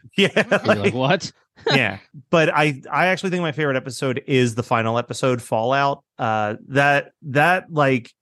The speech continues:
Speaker 1: the last, like, ten minutes of that episode, I think about regularly. And I had
Speaker 2: <laughs>
Speaker 1: had that spoiled for me because in that T V special that I talked about, like,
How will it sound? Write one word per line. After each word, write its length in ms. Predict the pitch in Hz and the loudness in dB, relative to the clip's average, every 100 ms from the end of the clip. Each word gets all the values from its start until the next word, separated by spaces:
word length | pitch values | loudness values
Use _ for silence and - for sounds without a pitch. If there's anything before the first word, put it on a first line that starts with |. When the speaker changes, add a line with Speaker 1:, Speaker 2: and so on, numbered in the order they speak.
| _ _ _ _ _ _ - | _ _ _ _ _ _ -2
Speaker 1:
the 160 | 147 | 0
last, 460 | 143 147 156 180 - | 4 4 4 2 0
like, 180 | 170 123 | -2 -2
ten 240 | - 135 | 0 0
minutes 240 | 123 117 123 | 0 -2 -2
of 80 | |
that 160 | 120 113 | -2 0
episode, 400 | 110 - 123 110 - | -2 -4 -4 -4 0
I 160 | 117 | -2
think 280 | 117 127 113 | 0 0 0
about 520 | 107 120 107 107 - _ _ _ _ - | 0 2 2 0 -6 _ _ _ _ -12
regularly. 1040 | 113 110 113 101 101 - - 110 - - _ _ | -8 -2 0 0 -2 -6 -8 -10 -12 -16 _ _
And 160 | 170 151 | 2 4
I 180 | 170 226 | 4 2
had 120 | 208 | 0
Speaker 2:
<laughs> 0 | |
Speaker 1:
had 560 | 151 392 156 160 190 151 | -2 -2 0 2 0 0
that 260 | 165 - | -2 -2
spoiled 720 | - - - 135 151 120 113 | -8 -10 -2 2 4 2 -2
for 240 | - 139 131 | -12 -14 -12
me 200 | - _ _ _ | -16 _ _ _
because 540 | 151 143 147 139 123 - _ _ _ 175 | 0 2 4 4 2 -4 _ _ _ 0
in 200 | 160 160 | 2 4
that 280 | 151 147 _ _ _ | 2 -2 _ _ _
T 160 | - 156 | -4 -2
V 160 | 190 233 | 0 0
special 440 | - 151 - 135 | 0 0 0 -2
that 120 | 127 | 0
I 100 | 120 | 0
talked 340 | 117 185 190 135 | -2 -4 -2 -2
about, 360 | 117 110 123 | 0 -2 -2
like, 380 | 127 117 113 | 0 0 -2